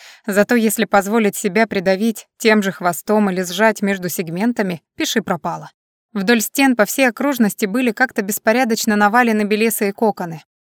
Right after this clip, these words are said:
Под потолком расположились кляксы лишайника или мха, очень схожие с тем, что Хейт видела в пещере под храмом Ашея, когда выполняла задания с древом скорби и древом познания.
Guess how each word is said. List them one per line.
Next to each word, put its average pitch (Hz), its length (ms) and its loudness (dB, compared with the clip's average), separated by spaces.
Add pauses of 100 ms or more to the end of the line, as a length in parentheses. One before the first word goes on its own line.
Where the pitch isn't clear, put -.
(140)
Под 220 120 0
потолком 240 520 4
расположились 214 720 0
кляксы 233 480 0
лишайника 208 760 0 (220)
или 196 180 2
мха, 208 380 -2 (400)
очень 240 320 2
схожие 220 400 0
с - 80 -6
тем, 269 200 0
что 196 220 -2
Хейт 262 300 0
видела 214 300 -2
в - 80 -10
пещере 233 420 -2
под - 160 -4
храмом 208 400 2
Ашея, 180 440 -6 (380)
когда 202 300 2
выполняла 202 500 2
задания 208 500 2
с 185 40 -8
древом 196 340 0
скорби 202 460 0
и 180 40 -4
древом 202 360 0
познания. 180 640 0